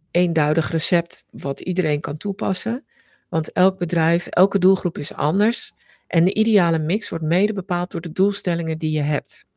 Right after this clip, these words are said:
Bijvoorbeeld als je meer naamsbekendheid nastreeft, of als je thought leadership nastreeft en je expertstatus wil laten zien,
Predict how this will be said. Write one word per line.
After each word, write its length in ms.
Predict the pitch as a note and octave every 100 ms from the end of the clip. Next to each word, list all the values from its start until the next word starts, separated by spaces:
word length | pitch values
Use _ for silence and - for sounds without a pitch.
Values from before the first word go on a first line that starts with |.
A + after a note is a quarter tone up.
| _ _ _ _
Bijvoorbeeld 760 | - C#3+ F#3+ F#3 D#3+ D#3 D#3+ -
als 220 | D#3 -
je 380 | D#3+ D3 - - _ _ _ _
meer 300 | - D#3+ D#3
naamsbekendheid 880 | C#3+ F#3 G3+ - F#3 F#3+ F3+ E3+ E3+
nastreeft, 880 | E3+ D#3+ D#3+ - E3 D3+ D#3 - - _ _ _ _ _ _ _ _
of 180 | - -
als 240 | - D3+
je 240 | D#3+ C#3+ -
thought 460 | - - G3+ G#3 G#3
leadership 520 | F#3+ F3 E3+ F#3 -
nastreeft 720 | D#3+ D#3 D#3+ - D#3 D3 -
en 120 | -
je 100 | D3+
expertstatus 1000 | - - - F#3+ G3+ - - F#3 F3 F3 -
wil 120 | D#3+
laten 320 | E3 E3 E3
zien, 380 | E3 D#3+ F3